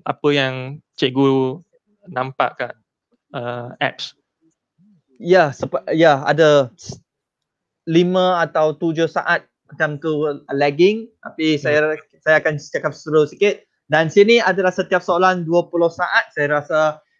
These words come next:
Speaker 2: soalan ni akan easy as A B C. Okey,
Speaker 1: <laughs>
Speaker 2: seratus orang dah. Oh, petang-petang ni kita bosan kan? Kita nak main satu yang untuk boleh mem-, merangsang minda.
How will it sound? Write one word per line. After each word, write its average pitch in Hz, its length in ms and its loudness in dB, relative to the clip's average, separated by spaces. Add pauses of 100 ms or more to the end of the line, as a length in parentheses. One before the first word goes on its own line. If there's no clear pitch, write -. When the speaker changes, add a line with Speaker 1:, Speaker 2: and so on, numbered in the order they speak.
Speaker 2:
soalan 151 480 0
ni 160 80 -4
akan 135 560 -2 (720)
easy 208 640 2
as 160 320 -4
A 175 160 4
B 170 240 0
C. 139 400 -2 (380)
Okey, 185 640 2
Speaker 1:
<laughs> - 40 -10
Speaker 2:
seratus 185 480 0
orang 202 360 2
dah. 208 140 4 (1600)
Oh, 139 880 2 (160)
petang-petang 165 640 0
ni 185 100 -2
kita 170 240 -2
bosan 151 480 -2
kan? 160 160 -4
Kita 151 300 -8
nak 151 260 -8 (880)
main 156 240 2
satu 160 320 2
yang 160 240 0
untuk 147 240 0
boleh 147 240 4
mem-, 147 400 -2
merangsang 151 480 0
minda. 151 400 0